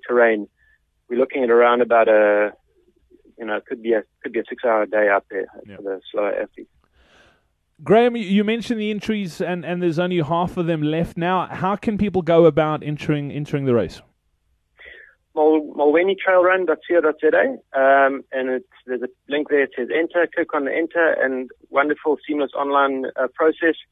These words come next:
Speaker 1: Credit, debit cards, and E F T, um, it's all been working seamlessly. We haven't had one single hitch with anybody's entry. So, um, yeah, click on the link and we'll take you through to the entry.
Speaker 2: Yeah.
Speaker 1: If there are any problems or if anyone ha-, is experiencing, they're welcome to get a hold of me.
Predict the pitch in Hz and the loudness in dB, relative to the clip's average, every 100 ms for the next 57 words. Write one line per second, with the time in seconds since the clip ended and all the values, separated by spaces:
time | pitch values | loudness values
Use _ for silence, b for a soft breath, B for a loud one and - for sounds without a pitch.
0 | B B B _ _ 175 160 156 151 143 | B B B _ _ 0 2 2 -2 -4
1 | - 151 139 131 - 127 127 139 135 - | -4 4 4 4 -2 -2 -2 -2 -2 -6
2 | 147 135 131 - - 127 120 117 - - | -6 -4 -4 -6 -4 0 0 -2 -8 -14
3 | - 143 131 131 127 127 127 - 135 127 | -2 -2 0 0 0 -2 -10 -10 -6 -6
4 | 123 131 120 120 117 117 110 123 123 - | -6 -6 -2 -2 0 -4 0 -2 -2 -8
5 | 127 120 127 - - - 131 120 120 110 | -6 -4 -4 -8 -12 -10 -8 -4 -4 -4
6 | 135 127 131 120 - 113 110 110 _ _ | -8 -6 -6 -6 -2 0 0 -2 _ _
7 | _ _ _ 110 113 113 110 _ - 135 | _ _ _ -4 -4 -4 -10 _ -2 -2
8 | 101 - 135 135 123 120 135 - 123 117 | -2 -6 -8 -4 0 0 0 -4 -6 -6
9 | 107 B B _ - - - _ 123 - | -10 B B _ -12 -6 -8 _ -16 -6
10 | - 135 131 110 - - - - - 156 | -6 -4 -8 -12 -12 -20 -16 -12 0 4
11 | 185 185 175 175 165 185 180 151 143 156 | 4 2 0 0 0 0 0 0 -2 -2
12 | 156 143 139 - 156 147 147 - - 147 | -2 -2 -4 -6 -8 -6 -6 -6 -4 -4
13 | - 147 127 120 127 151 147 135 135 127 | -4 -4 -4 0 2 2 0 -8 -4 0
14 | 135 131 120 131 131 | 0 -2 -2 -2 -4